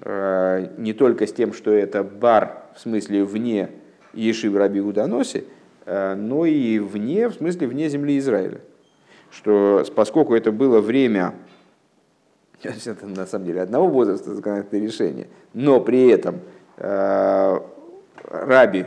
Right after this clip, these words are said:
он являлся продолжением храмовых времен, а Брайса, она как будто бы, э, соотносится к тому времени, когда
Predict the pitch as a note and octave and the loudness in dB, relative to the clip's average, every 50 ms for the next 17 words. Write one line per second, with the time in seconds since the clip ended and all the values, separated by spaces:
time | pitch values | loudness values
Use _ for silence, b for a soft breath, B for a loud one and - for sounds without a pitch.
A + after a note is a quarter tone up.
0 | - - - G#2+ G#2+ G2+ G#2 G#2+ G#2 G2 - G#2 - A2+ A2 G#2+ A2+ A2+ A2+ B2 | -6 -6 -4 -2 0 2 4 4 2 2 0 -2 0 0 2 4 2 2 2 0
1 | A#2 A2+ A2+ A2+ - F3+ G3 F3 B2+ G#2 - - G2+ G2 G2 F#2 F#2+ F#2+ F2+ - | -2 -2 -4 -2 0 0 0 2 0 -2 0 0 -2 -2 -2 -6 -8 -8 -8 -8
2 | F#2 F#2+ F#2+ - D#3 F3+ F3+ F3+ F3+ - G2 G2 G2 G2+ G#2 A#2+ C#3+ D3+ C#3+ - | -10 -4 0 2 2 2 2 0 -2 -4 -4 -4 -6 -6 -6 -6 -6 -4 -6 -8
3 | - - G2 G#2 - A2+ A2 - G#2 G#2+ A2 - - B B B B B B B | -8 -8 -10 -8 -8 -10 -8 -8 -6 -6 -6 -8 -8 B B B B B B B
4 | B B B B _ - A2 A2 G#2+ G#2 G2+ G2 - - F#2+ F#2+ - - A2+ A2 | B B B B _ -10 -8 -6 -6 -6 -6 -8 -4 -4 -4 -4 -2 -2 -2 -2
5 | A2 A#2 A2 - - A#2 - - - A2 A2 A#2 A#2+ A2+ A#2 B2 C3+ D3 D3+ D3+ | -2 -2 -6 -4 -6 -6 -4 -2 -2 -2 0 0 -2 -2 0 0 0 2 0 0
6 | D#3+ E3+ E3 D#3+ - - b b b b b b b b b _ - A2+ A2 G#2+ | 0 -2 -4 -6 -10 -18 b b b b b b b b b _ 0 0 0 0
7 | G#2+ G#2+ B2 C3+ C#3 C3+ C#3 C#3 C#3 | 2 4 4 6 6 4 2 0 -2